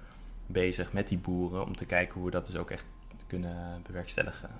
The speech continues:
En tegelijkertijd, ehm, is het ook weer, eh, input en praktijkvoorbeelden en,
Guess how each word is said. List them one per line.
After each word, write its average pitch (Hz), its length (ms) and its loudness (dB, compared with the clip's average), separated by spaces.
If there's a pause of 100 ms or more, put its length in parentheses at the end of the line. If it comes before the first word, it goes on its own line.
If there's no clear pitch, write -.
(520)
En 95 120 0
tegelijkertijd, 101 1160 12 (1000)
ehm, 95 340 0
is - 120 8
het - 140 -2
ook - 160 12
weer, 95 380 6 (440)
eh, 98 100 -2 (520)
input 117 480 8
en 95 140 -2
praktijkvoorbeelden 95 840 6
en, 95 80 -2